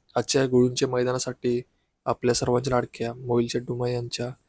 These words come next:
साम्राज्याचा पायरा हा फंट्या ग्रुप ब्राह्मणी यांच्या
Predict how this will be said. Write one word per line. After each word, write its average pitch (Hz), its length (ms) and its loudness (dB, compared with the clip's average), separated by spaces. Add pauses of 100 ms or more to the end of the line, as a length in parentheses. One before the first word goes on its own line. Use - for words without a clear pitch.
(520)
साम्राज्याचा 127 680 2
पायरा 123 420 0
हा 123 280 0 (1120)
फंट्या 127 380 0
ग्रुप 131 180 4
ब्राह्मणी 127 420 -2
यांच्या 123 480 -2